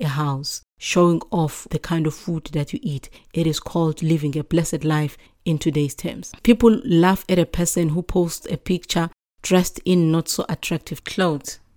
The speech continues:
You cannot post an old car unless it is remade and it looks new and expect people to like. They will not like it. In fact, they will make, um, fun and jokes about it.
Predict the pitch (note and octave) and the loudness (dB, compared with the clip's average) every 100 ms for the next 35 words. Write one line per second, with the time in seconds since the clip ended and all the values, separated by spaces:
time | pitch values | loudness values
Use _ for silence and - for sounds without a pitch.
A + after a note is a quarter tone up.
0 | _ F3 E3 - G3+ G#3 - - G#3 F#3+ | _ -2 -2 2 4 4 2 2 4 2
1 | - F3 E3 - F3 E3 - E3 D3+ D#3 | -2 -2 -2 2 2 2 -2 0 0 -4
2 | _ _ _ E3 D#3+ F3 F3 - F3 D#3 | _ _ _ 2 4 4 2 2 2 4
3 | D3+ E3 F3 E3 D#3+ - D#3 D3+ D3 E3 | 2 2 4 4 2 0 0 0 0 -2
4 | - - D#3+ C#3+ D3+ - _ - D#3+ D3+ | -2 -2 0 0 -2 -8 _ -2 -2 -2
5 | - F3 - - E3+ D#3 D#3 - C#3+ C#3+ | -4 -6 -6 -6 -6 -4 -6 -4 -2 -2
6 | C#3 _ _ _ F3 F#3 F#3 F#3 F3 D#3+ | -4 _ _ _ 4 4 2 -2 -2 -2
7 | C#3 - - - _ _ - F#3 E3 F#3 | -4 -10 -14 -20 _ _ 0 2 4 2
8 | D#3+ - E3+ D3+ D#3 D#3 D3 C#3+ _ _ | 0 -4 -4 0 2 2 0 -2 _ _
9 | - D#3 F3 F3 - - D#3+ D3+ - - | -2 4 6 6 2 -4 -2 -2 -4 -4
10 | - F#3+ F3 - D#3+ D3 - - F3 F3 | 2 2 2 0 -2 -4 -4 2 4 4
11 | - - - - D#3 D3+ - A3+ | -2 -10 -8 -2 -2 -2 -4 -8